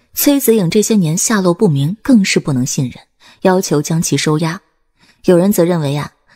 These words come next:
当年先帝并没有下旨追究崔家罪过，更何况崔辽是最先追随高祖的人，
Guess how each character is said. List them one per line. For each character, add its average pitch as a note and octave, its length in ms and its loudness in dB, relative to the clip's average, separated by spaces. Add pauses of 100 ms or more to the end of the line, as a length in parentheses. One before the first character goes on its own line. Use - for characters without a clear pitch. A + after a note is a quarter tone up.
(140)
当 D4 180 2
年 C4 140 4
先 C#4 260 0
帝 B3+ 140 0
并 A#3+ 220 4
没 G#3+ 80 4
有 D3+ 100 -2
下 A3 240 0
旨 - 320 -4
追 A#3 180 2
究 A#3 160 2
崔 A#3+ 240 -4
家 A#3+ 120 -4
罪 A#3 240 -2
过， - 260 -14 (320)
更 F#3 180 2
何 D#3 140 0
况 - 260 -6 (260)
崔 D#4 260 0
辽 F3 400 0
是 - 200 0
最 A#3+ 300 2
先 G3 260 2
追 G3+ 160 2
随 - 200 -2
高 G3+ 200 -2
祖 - 180 -6
的 F3 140 -6
人， - 160 -12